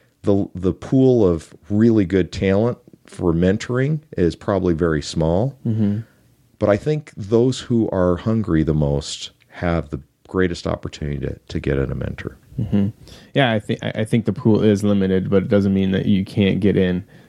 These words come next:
Speaker 2: I mean, I would respectfully challenge that, but I think there is a lot of willing people out there if you can make it worth their time as much as it's worth your
Speaker 1: Well, I
Speaker 2: time.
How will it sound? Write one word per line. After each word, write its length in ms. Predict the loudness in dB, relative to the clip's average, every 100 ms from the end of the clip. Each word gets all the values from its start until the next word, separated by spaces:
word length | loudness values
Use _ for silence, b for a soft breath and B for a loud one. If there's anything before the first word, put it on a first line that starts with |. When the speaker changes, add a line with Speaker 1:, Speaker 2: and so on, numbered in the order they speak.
| -2
Speaker 2:
I 120 | 0
mean, 180 | 2 2
I 60 |
would 100 | 2
respectfully 840 | 2 -2 0 -2 -2 0 2 0 -2
challenge 480 | -8 -2 0 0 -2
that, 260 | 0 -2 0
but 160 | 0
I 60 | 0
think 600 | 0 2 2 0 -6 -20 -18 -2
there 200 | 2 4
is 160 | 2
a 60 | 0
lot 340 | 0 0 2
of 100 | 2
willing 320 | 2 0 -2 -4
people 320 | -6 -2 0
out 260 | 0 -2
there 180 | -2 -2
if 240 | -2 -2 -2
you 100 | 0
can 180 | 0
make 220 | 0 0 0
it 100 | 0
worth 300 | 2 0 0
their 180 | 0
time 300 | 0 -2 -2
as 80 | 0
much 220 | -2 -2
as 120 | -2 -4
it's 220 | -4 -4
worth 240 | -4 -4
your 120 | 0
Speaker 1:
Well, 80 | 2
I 40 |
Speaker 2:
time. 60 | 4